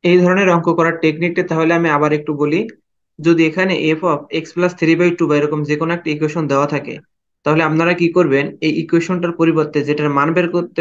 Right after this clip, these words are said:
বলবে সেটা বসাবেন। যেমন আমি এখানে বসা-, বসাইছি x plus three by two equal to four। তারপর এখান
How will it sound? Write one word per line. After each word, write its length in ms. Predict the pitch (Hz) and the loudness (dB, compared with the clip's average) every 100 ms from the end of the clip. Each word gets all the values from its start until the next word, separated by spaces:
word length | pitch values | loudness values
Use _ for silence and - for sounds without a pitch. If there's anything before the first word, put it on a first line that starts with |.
| 151 | -2
বলবে 180 | 147 131 - | -2 -2 -6
সেটা 160 | 143 127 | -4 -2
বসাবেন। 340 | 123 131 117 120 _ _ _ _ 139 | -2 -4 -6 -10 _ _ _ _ -2
যেমন 220 | 147 147 151 | 0 2 2
আমি 100 | 165 | 2
এখানে 200 | 160 175 165 | 0 -2 0
বসা-, 260 | 131 135 127 | -2 -2 -4
বসাইছি 380 | 127 135 120 113 - 131 | -4 -4 -8 -10 -10 -10
x 20 | - | -4
plus 160 | 156 156 - | -2 -2 -2
three 160 | 147 156 | 2 2
by 100 | 160 | 2
two 80 | 160 151 | 2 2
equal 180 | 160 160 | 0 0
to 60 | 170 - | -2 -4
four। 160 | 120 - _ _ _ _ _ - | -8 -10 _ _ _ _ _ -6
তারপর 200 | 143 175 175 | 0 0 0
এখান 160 | 160 | -2